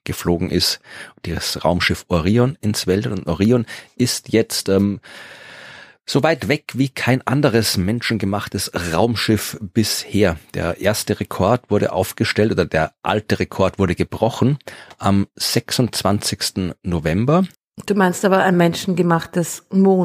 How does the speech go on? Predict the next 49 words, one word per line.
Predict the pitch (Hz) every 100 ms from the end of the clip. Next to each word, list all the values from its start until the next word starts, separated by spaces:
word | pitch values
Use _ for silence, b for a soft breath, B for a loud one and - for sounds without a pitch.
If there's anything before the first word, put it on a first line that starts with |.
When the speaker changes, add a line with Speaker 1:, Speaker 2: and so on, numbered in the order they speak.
| 175 - -
Speaker 2:
Mondraumschiff. | 165 156 156 156 - 151 139 - - -
Speaker 1:
Ja, | - 98
es | 90 -
kommt | 131
immer | 98
darauf | 87
an, | 101
wie |
man | 98
Raumschiff | - 92 - 92
definiert. | - - 85 98
Also | 87
Raumsonden | 87 87 104 92 92 90
waren | 101
natürlich | 107 98
schon | 117
Speaker 2:
<laughs> |
Speaker 1:
irgendwo, | 131 127 95 107
aber | 104 104 80
da | - - -
etwas, | 117 127 -
wo | 123
theoretisch | 131 - 110 123 113
Menschen | 98 107 - 117
drin | 120 113
sitzen | - 110 - 95 -
könnten, | - 107 190 107 120
Speaker 2:
Ah, | 196 185 175
Speaker 1:
wenn | 101 107
sie | 104
nicht | 101 -
nur | 104
Speaker 2:
verstehe. | -
Speaker 1:
irgendwie | 104 101 98 92
halt | - 85
jetzt | 85 -
irgendwie | 90 82
Speaker 2:
Mhm. | 85
Speaker 1:
Jean | 90 87
de | 87
Schaaf | - 80 -
und | 80
die |
beiden, | 90 78 85 80
äh, | 65 69 - -
Dummies | - 76 80
da | -
reingesteckt | 76 73 - - - -
hätten. | -